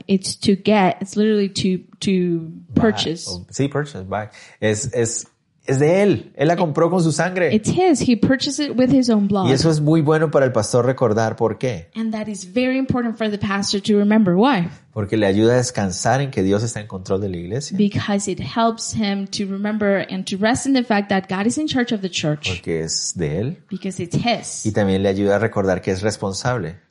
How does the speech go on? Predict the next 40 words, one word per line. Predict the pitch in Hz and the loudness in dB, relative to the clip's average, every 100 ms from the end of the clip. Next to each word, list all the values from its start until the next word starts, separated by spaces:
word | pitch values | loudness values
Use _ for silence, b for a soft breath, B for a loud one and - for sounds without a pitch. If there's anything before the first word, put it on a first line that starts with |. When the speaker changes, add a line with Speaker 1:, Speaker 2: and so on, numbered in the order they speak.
| _ | _
Speaker 1:
And | 196 | 0
it | 196 190 | 0 0
also | 220 254 277 285 262 | 2 2 2 2 4
helps | 254 220 214 | 2 0 -2
to | 208 196 175 | -6 -6 -10
remind | 190 185 185 - 202 269 339 269 - | -10 -10 -12 -8 -4 -4 -2 -6 -4
him | 208 196 208 | -4 -2 0
that | 208 190 | 0 -2
he's | - 190 | 2 2
responsible | 185 175 254 285 269 170 190 | 4 4 4 4 4 4 2
Speaker 2:
Y | 104 | 0
que | 101 | -2
debe | 92 92 | -2 -2
darle | 90 90 90 | -2 0 -2
cuentas | 87 82 80 - | -4 -8 -8 -14
al | 82 | -14
Señor. | - 73 78 - _ | -12 -10 -10 -12 _
Speaker 1:
and | 196 190 | 2 4
that | 180 | 2
he | 190 - 208 208 | 2 4 6 6
gives | 196 190 185 | 6 2 4
to, | 190 185 | 2 2
needs | 208 220 220 | 2 0 0
to | 254 | -6
give | 226 208 | -2 -2
account | 208 - 180 | -2 -6 -6
to | 190 | -10
the | 175 | -8
Lord. | 165 139 | -4 -2
Speaker 2:
No | 101 104 | 0 0
es | 104 113 98 - | 0 0 -2 -6
la | 95 87 90 | -8 -8 -8
iglesia | 87 92 - 95 | -6 -6 -4 -8
del | 87 | -8
pastor, | - 80 - 117 98 | -10 -12 -4 -2 -2
es | 87 | -4
la | 85 | -6
iglesia | 90 92 - | -6 -2 -2
del | 82 | -4
Señor. | - 76 95 104 | -12 -16 -12 -12